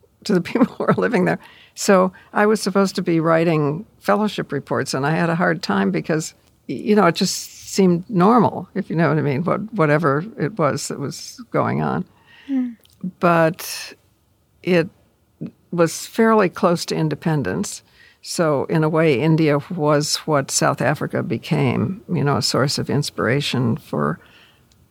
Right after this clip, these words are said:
Speaker 1: countries getting out of colonialism and
Speaker 2: Mm.
Speaker 1: becoming independent. There were a lot of Gandhians, a lot of activists. I,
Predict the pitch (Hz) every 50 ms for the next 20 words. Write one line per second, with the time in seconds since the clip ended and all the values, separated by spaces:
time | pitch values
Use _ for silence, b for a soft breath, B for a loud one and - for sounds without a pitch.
0 | _ _ _ _ _ - 160 143 - - 139 139 127 - - 143 127 139 127 104
1 | 131 131 139 139 - - 156 143 135 127 117 110 120 120 120 139 - 131 135 110
2 | 113 127 117 110 - 107 - 156 139 139 131 123 127 117 160 175 220 - 147 131
3 | 131 143 - - 135 127 123 110 123 120 127 143 - - b b b b b b
4 | b b b b b b b b b b _ - 160 175 175 160 151 147 139 147
5 | 143 143 143 131 156 160 156 160 160 151 - - 147 143 147 151 156 156 147 143
6 | 139 143 143 143 156 139 135 131 123 131 156 131 - 131 131 - _ - 147 156
7 | 139 131 123 131 - - - - 160 139 135 143 131 123 -